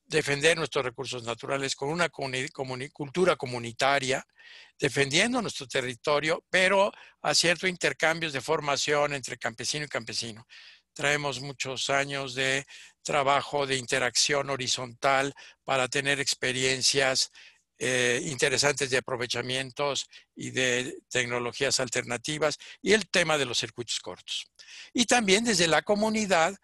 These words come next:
eh, hacer gestiones directas. Ustedes saben que el intermediarismo,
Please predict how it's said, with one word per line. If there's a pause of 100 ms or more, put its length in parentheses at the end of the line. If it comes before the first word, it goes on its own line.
(420)
eh,
hacer (320)
gestiones
directas.
Ustedes
saben
que
el
intermediarismo,